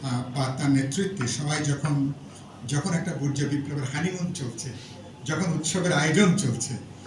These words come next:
উৎসবের রং যখন ফিকা হয়নি, লেনিন তখন এপ্রিল এসে বললেন, "All power to the Soviet।" এখন এই বুর্জোয়া প্রজাতন্ত্র যেটা তোমরা এখন কায়েম করার চেষ্টা করছো, সুতরাং ডাকটা এটা না, এখন রাশিয়ার যে পরিস্থিতি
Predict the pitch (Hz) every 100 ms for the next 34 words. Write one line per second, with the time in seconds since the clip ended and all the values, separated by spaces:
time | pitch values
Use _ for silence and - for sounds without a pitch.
0 | - - - 156 165 185 196 175 165 165
1 | 175 175 196 - - - - - - 170
2 | 147 - - - - - - 190 254 302
3 | 262 254 233 202 - 220 190 196 175 175
4 | 185 170 107 - - - - - - 185
5 | 170 170 156 151 147 139 123 - - 143
6 | 120 110 98 - - - - - 160 185
7 | 175 170 143 160 170 170 165 - - -
8 | 175 196 208 240 226 226 185 165 160 156
9 | 151 143 143 143 - 143 139 143 139 -
10 | 180 - 190 202 - 262 269 - - -
11 | - 175 160 156 127 165 175 220 185 208
12 | 156 131 131 226 247 - - - - -
13 | - - - - - - 202 247 - 247
14 | 220 202 - 185 135